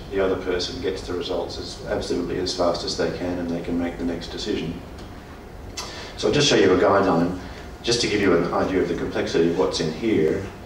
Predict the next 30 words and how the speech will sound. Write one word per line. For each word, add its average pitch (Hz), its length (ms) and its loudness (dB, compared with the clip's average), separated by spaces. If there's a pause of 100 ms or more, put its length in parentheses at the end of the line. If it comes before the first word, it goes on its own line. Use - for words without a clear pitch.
(360)
You 90 100 0
can 82 160 -2
see, 98 440 -2 (1000)
uh, - 360 -2
so - 160 0
that's 95 360 2
Emergency 107 440 4
Management 90 380 2
of 85 160 -4
Acute 107 240 0
Ischemic 85 440 0
Stroke. 95 300 2
This 95 160 0
is 87 100 -4
the 90 60 0
one 85 180 2
from 82 180 -2
Intermountain 85 460 0
Healthcare, 92 520 2
two - 160 0
thousand 80 400 0
sixteen. - 560 -2 (640)
And - 80 -8
if - 80 -4
you - 80 0
start 160 280 4
looking 98 280 2
carefully, 107 500 2
you'll 85 140 2
see 87 400 2